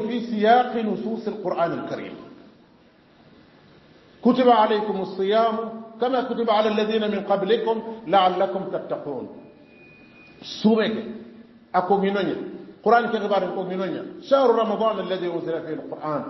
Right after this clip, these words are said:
وإذا سألك عبادي عني ako nginonya. Allah pin ko ngi. Allah pin ko ngi ndenya menen nanti sunqa sunqara. Sunqa sunqara bane.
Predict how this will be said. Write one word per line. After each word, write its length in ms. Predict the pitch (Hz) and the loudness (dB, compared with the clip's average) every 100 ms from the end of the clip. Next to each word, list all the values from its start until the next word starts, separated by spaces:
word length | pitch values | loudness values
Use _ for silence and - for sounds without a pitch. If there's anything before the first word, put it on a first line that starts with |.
| - - | -12 0
وإذا 240 | 190 233 233 | 4 4 4
سألك 320 | - 247 233 208 | 2 0 0 0
عبادي 420 | 214 208 214 190 | 2 4 4 4
عني 280 | 208 220 202 | 2 0 0
ako 220 | 175 185 | 0 -2
nginonya. 400 | 202 226 185 - - - - - - - _ _ _ _ _ 139 160 156 | 0 -2 -2 -4 -8 -14 -18 -20 -20 -20 _ _ _ _ _ -8 0 2
Allah 240 | 165 175 | 2 2
pin 160 | 160 156 | -2 -4
ko 160 | 143 | -6
ngi. 100 | 110 - - | -6 -10 -4
Allah 200 | 208 226 208 | -2 -2 -4
pin 80 | 208 | -4
ko 60 | 214 | -2
ngi 100 | 226 185 | 0 0
ndenya 200 | 185 196 | 0 0
menen 160 | 196 190 180 | 0 -2 -2
nanti 120 | 180 | -6
sunqa 220 | - 185 180 | -10 -10 -8
sunqara. 400 | 185 - 156 - - - - - - - - - _ _ - - - - - - | -8 -6 -8 -8 -18 -20 -20 -20 -20 -20 -20 -20 _ _ -20 -20 -20 -20 -20 -4
Sunqa 300 | 196 208 214 | -2 2 2
sunqara 360 | 208 208 196 185 | 2 2 2 6
bane. 280 | 180 165 | 4 2